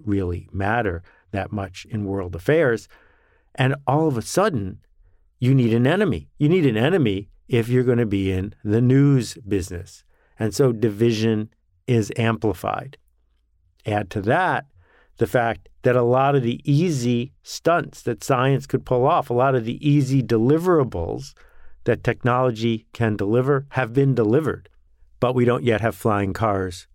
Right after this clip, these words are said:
or teleportation or any of the other magic things that technology is gonna have to deliver next. So with these things all happening at the same time,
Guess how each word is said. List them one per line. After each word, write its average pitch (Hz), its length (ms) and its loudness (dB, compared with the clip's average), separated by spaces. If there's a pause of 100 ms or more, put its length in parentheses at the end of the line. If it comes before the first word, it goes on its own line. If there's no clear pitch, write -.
(100)
or 110 120 0
teleportation 95 1200 -4 (260)
or 104 140 0
any 101 240 -2
of 92 120 -4
the 98 160 0
other 101 300 0 (200)
magic 101 640 -2
things 95 580 -8 (480)
that 104 260 -2 (160)
technology 101 760 -2
is 92 100 -8
gonna 98 180 -2
have 92 240 -6
to 107 100 -8
deliver 92 580 -6 (120)
next. 104 680 -6 (640)
So 117 380 0 (260)
with 117 320 0
these 160 340 2
things 147 380 0
all 127 240 0
happening 113 680 -6
at 110 260 -4 (200)
the 104 220 -2
same 113 520 -2
time, 101 500 -2